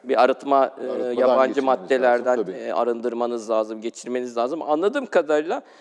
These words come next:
Speaker 1: e, geçirmeden direkt, e, bunu kıyıya,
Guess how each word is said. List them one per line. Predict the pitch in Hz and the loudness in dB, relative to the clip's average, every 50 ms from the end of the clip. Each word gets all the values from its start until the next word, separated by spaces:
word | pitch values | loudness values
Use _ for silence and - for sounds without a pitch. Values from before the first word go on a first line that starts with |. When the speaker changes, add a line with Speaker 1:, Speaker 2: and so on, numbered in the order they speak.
| - - - _ - | -20 -20 -18 _ -4
Speaker 1:
e, | - 170 165 165 170 160 | -2 0 2 2 0 0
geçirmeden | 143 147 139 156 151 - - 320 311 294 247 185 151 165 156 156 160 151 139 | -2 0 0 0 0 0 0 -2 0 2 2 2 4 4 2 2 2 -2 -2
direkt, | 156 156 160 151 - - - - - - - | 2 4 4 4 2 0 -12 -20 -20 -16 -12
e, | - 139 131 131 131 131 131 127 127 127 123 117 123 | -8 -6 -4 -2 -2 -2 -2 -2 -4 -4 -4 -6 -6
bunu | 131 127 123 - | -8 -8 -8 -8
kıyıya, | - 143 131 127 123 123 120 113 104 | -4 0 2 2 4 4 4 2 2